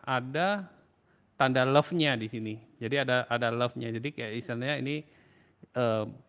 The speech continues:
ini berkaitan dengan mereka. Jadi kayak berpasangan, kemudian ada love-nya di sini. Jadi memberikan makna yang lebih, ada kaitannya antara ini dengan, eh,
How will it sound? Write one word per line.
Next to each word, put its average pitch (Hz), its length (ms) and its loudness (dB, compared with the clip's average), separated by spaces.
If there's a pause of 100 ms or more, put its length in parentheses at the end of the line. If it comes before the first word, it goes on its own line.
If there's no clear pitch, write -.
(140)
ini 160 240 2
berkaitan 185 560 4
dengan 165 160 0
mereka. 160 560 -4
Jadi 123 160 -8
kayak 113 240 -4
berpasangan, 120 720 -2
kemudian 131 400 -6
ada 110 160 -8
love-nya 110 320 -10
di 107 80 -14
sini. 107 220 -12 (100)
Jadi 160 160 -4
memberikan 120 560 0
makna 123 560 -2 (480)
yang 127 160 2
lebih, 131 400 -2 (240)
ada 123 240 0
kaitannya 120 640 0
antara 113 400 -2
ini 117 240 -4
dengan, 135 400 -6 (640)
eh, 104 340 -4